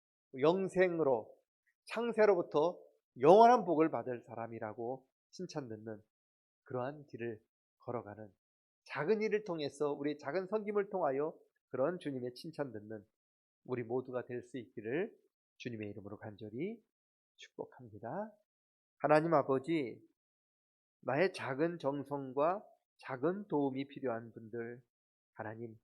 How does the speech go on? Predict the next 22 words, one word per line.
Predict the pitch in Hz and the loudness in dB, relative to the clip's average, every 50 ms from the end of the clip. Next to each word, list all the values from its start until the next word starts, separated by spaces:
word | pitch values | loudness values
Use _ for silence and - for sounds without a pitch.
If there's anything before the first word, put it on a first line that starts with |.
| _ _ _ _ | _ _ _ _
그냥 | _ 139 131 143 147 156 127 | _ -6 -4 -4 -4 -2 0
외면거나 | 139 139 135 143 139 135 127 - - - 120 117 120 127 131 135 139 135 _ _ _ _ _ _ _ | 0 0 2 2 0 0 -2 -6 -8 -8 -6 -4 -4 -4 -6 -6 -10 -12 _ _ _ _ _ _ _
무심코 | - 139 135 - 160 143 - 147 | -6 -6 -4 -4 -4 -2 -2 -2
지나치지 | 143 - 147 139 127 120 - 139 120 127 | -2 -2 -2 -2 -2 -2 -6 -10 -8 -6
않도록 | 120 110 113 - - 110 113 107 _ | -6 -6 -6 -8 -10 -10 -10 -10 _
도와주시고 | - 117 107 113 110 120 120 - - 117 - - 113 139 185 220 240 247 - - _ _ _ _ _ _ _ _ _ _ | -8 -6 -6 -6 -8 -12 -14 -14 -14 -12 -10 -8 -4 -2 -2 -2 -2 -4 -8 -16 _ _ _ _ _ _ _ _ _ _
한번 | - 139 135 120 123 113 113 110 110 _ _ _ _ _ _ _ | -8 -8 -4 -2 -2 -2 -2 -4 -8 _ _ _ _ _ _ _
나의 | - 120 127 151 175 165 | -6 -2 0 0 -2 -2
작은 | - 135 147 170 180 175 | -6 -6 -4 -4 -4 -2
손 | 180 185 185 180 | -2 -2 -2 -2
내미로 | 170 151 139 135 139 147 151 151 147 - - _ _ _ _ _ | -2 -2 -2 0 0 0 0 -2 -4 -12 -20 _ _ _ _ _
그들을 | - 135 127 120 113 131 131 - | -6 -4 -4 -2 -2 -4 -4 -4
일으켜 | 151 127 123 - - - 120 113 - | -4 -4 -4 -6 -6 -6 -6 -6 -6
세울 | - 160 156 147 | -4 -4 -4 -4
수 | 135 - - | -6 -8 -8
있도록 | 143 127 - - 107 110 113 117 127 131 131 - _ _ _ _ _ _ _ | -10 -10 -8 -10 -8 -4 -2 -2 -2 -4 -6 -12 _ _ _ _ _ _ _
도와주시옵소서. | - 117 110 107 107 107 117 123 123 - _ _ _ _ _ _ - - 135 - - 165 156 - - - 143 - - 127 - | -8 -6 -6 -4 -4 -4 -4 -4 -6 -8 _ _ _ _ _ _ -6 -4 -4 -4 -4 -4 -6 -6 -6 -8 -10 -8 -8 -10 -10
그것이 | - - 147 185 180 185 - 185 | -8 0 2 2 2 2 0 -4
곧 | - - 165 185 175 175 - - - - - - _ _ _ _ _ _ _ _ | 2 6 8 8 8 6 2 -8 -18 -20 -20 -20 _ _ _ _ _ _ _ _
주님께 | - - 139 135 135 123 127 127 | -10 -8 -6 -6 -6 -4 -6 -6
한 | 123 - 156 151 | -6 -6 -8 -6
것이다. | 139 135 113 - - - 117 110 107 98 98 | -4 -4 -4 -6 -8 -8 -8 -8 -8 -10 -12